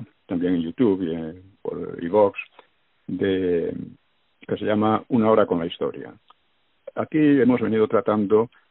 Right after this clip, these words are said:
la historia criminal del pesoe, que debiera ser conocida y por desgracia no lo es,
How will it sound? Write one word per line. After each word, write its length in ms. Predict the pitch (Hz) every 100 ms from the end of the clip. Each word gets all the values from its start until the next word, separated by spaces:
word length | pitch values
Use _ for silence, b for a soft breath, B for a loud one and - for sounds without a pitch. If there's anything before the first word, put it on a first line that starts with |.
| _ -
la 100 | 87
historia 440 | - - 110 107
criminal 400 | 95 95 87 92
del 160 | 85 82
pesoe, 460 | 92 - 95 92 - _ _ _ _
que 100 | 92
debiera 320 | 87 95 92
ser 160 | - 98
conocida 500 | - 78 - 90 85
y 60 | 87
por 260 | - 82
desgracia 440 | 90 104 101 95 95
no 120 | 113
lo 140 | 107
es, 140 | 101